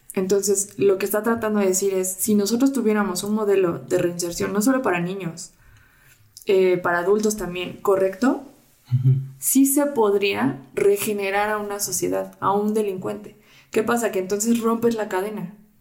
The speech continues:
Speaker 1: Y entonces los niños que nazcan después de estos delincuentes, ya, o sea, de estas mismas personas, no van a seguir como en ese ciclo, pues, desvirtuado de, de delincuencia.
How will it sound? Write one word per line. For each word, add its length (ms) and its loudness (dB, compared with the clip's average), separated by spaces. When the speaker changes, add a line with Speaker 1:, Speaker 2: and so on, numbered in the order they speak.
Speaker 1:
Y 80 2
entonces 360 2
los 160 0
niños 320 4
que 120 -2
nazcan 320 -2
después 300 -2
de 60 -8
estos 180 -8
delincuentes, 520 -6
ya, 380 -6
o 60 -8
sea, 180 -2
de 100 -6
estas 200 -8
mismas 220 -8
personas, 480 -8
no 200 4
van 160 2
a 60 0
seguir 260 -2
como 240 -6
en 80 -4
ese 180 -4
ciclo, 580 -2
pues, 340 -2
desvirtuado 720 2
de, 300 -4
de 320 -10
delincuencia. 640 -2